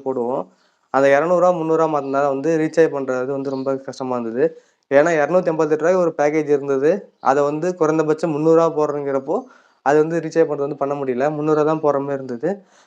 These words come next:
அதுக்கப்புறம் ஒரு நாளுக்கு அப்புறம் வந்து இருநூத்தி ஐம்பத்தெட்டு ரூபா வந்து மாறிடுச்சு.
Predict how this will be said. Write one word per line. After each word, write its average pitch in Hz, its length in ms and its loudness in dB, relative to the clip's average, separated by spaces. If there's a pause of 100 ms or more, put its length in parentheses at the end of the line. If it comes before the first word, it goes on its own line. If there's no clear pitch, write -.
(120)
அதுக்கப்புறம் 196 540 2
ஒரு 175 160 -2
நாளுக்கு 180 240 0
அப்புறம் 151 220 -2
வந்து 156 240 -4
இருநூத்தி 156 240 -2
ஐம்பத்தெட்டு 147 280 -4
ரூபா 147 80 -2
வந்து 143 160 -6
மாறிடுச்சு. 135 340 -4